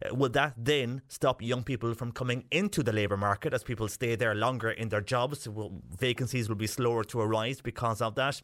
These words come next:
And, uh, for the likes of Mary and Carrigaline, Mary is a pensioner,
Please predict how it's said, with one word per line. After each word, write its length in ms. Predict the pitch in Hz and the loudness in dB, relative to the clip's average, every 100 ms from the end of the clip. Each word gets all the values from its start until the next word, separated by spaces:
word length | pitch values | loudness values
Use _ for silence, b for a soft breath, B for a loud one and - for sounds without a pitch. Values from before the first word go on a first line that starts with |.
| B B B B B | B B B B B
And, 440 | 151 160 165 165 - | 0 2 0 -2 0
uh, 240 | 139 127 123 | 2 2 0
for 140 | 160 | 0
the 40 | |
likes 240 | 147 151 - | 0 0 0
of 140 | 139 | 0
Mary 280 | 147 202 202 | 2 4 2
and 120 | 156 | 0
Carrigaline, 640 | - 139 123 127 123 135 160 | 0 0 2 0 0 0 0
Mary 320 | 139 165 160 | 2 2 0
is 180 | 127 113 | -2 -4
a 60 | |
pensioner, 500 | - 127 - 110 127 | -4 -4 -2 2 2